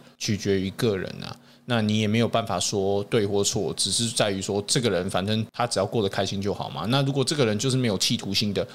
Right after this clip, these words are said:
话，我自己啦，站在男生的立场，我是就还好，我没有很想跟这类型的人就是多有太多的交集，因为我想要变得更强，所以我需要的是 surround myself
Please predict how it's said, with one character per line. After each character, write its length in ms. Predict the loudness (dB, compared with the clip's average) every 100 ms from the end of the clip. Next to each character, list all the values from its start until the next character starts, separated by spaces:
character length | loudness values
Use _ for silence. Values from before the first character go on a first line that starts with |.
| -20 _
话， 240 | -2 -2 -2 -16 -20 -4
我 140 | -2
自 260 | 2 2 2
己 240 | 2 2
啦， 240 | 0 -2 -8 -16 _ _
站 120 | 0 2
在 140 | 4
男 220 | 4 2
生 160 | 2 0
的 80 | 2
立 120 | 0
场， 320 | 0 -2 -2
我 140 | 0
是 340 | 0 0 -2 -4 -10 _ _ -14 0
就 120 | 0
还 240 | 2 -2 -4
好， 200 | -4 -2
我 160 | 0
没 140 | 2 4
有 60 |
很 160 | 4 2
想 240 | 0 -2 -2
跟 280 | -2 -2 -6 -14 _ _ -2
这 180 | 0 2
类 200 | 2 2
型 260 | 0 -2 -2
的 160 | 0
人 460 | 0 0 -2 -6 -10 -14 _ -14
就 160 | -8 -4
是 300 | -2 -2 -4
多 240 | -2 0
有 180 | 2 0
太 180 | -2 -4
多 160 | -2 -4
的 100 | -2
交 260 | -2 -2
集， 220 | -2 -4
因 180 | 0 2
为 120 | 2
我 280 | 0 0 0
想 240 | 0 -2 -2
要 340 | 0 0 -2 -8 -4
变 140 | -2
得 80 | 0
更 180 | -2 -2
强， 180 | -4 -8 -10
所 140 | 0 2
以 60 |
我 200 | 2 0
需 300 | 0 0 2
要 220 | 2 2 0
的 180 | -2
是 240 | 0 0 0
surround 520 | 0 0 0 0 0
myself 460 | 0 0 2 2